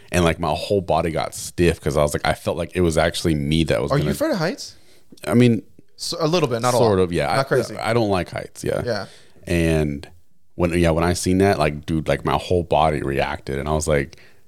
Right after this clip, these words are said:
Speaker 1: "This
Speaker 2: Dude,
Speaker 1: isn't
Speaker 2: it's,
Speaker 1: real," but
Speaker 2: it's
Speaker 1: at the same time, it felt like it.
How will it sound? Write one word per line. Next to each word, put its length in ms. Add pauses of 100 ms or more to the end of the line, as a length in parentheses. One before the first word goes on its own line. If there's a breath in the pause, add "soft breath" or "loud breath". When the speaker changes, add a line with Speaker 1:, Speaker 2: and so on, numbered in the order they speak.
(140 soft breath)
Speaker 1:
"This 100
Speaker 2:
Dude, 100
Speaker 1:
isn't 220
Speaker 2:
it's, 80
Speaker 1:
real," 320
but 220
Speaker 2:
it's 100
Speaker 1:
at 60
the 80
same 220
time, 280
it 120
felt 360
like 240
it. 180